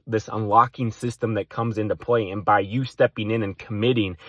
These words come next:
going all in, not just hoping and praying, not just,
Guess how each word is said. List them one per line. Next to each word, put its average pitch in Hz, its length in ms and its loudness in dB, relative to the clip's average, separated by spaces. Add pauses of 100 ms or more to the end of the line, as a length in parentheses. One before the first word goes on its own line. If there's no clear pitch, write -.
(380)
going 131 360 6
all 120 220 6
in, 95 200 0
not 123 240 2
just 131 220 0
hoping 143 400 2
and 151 120 2
praying, 104 400 0
not 120 280 4
just, 120 280 -2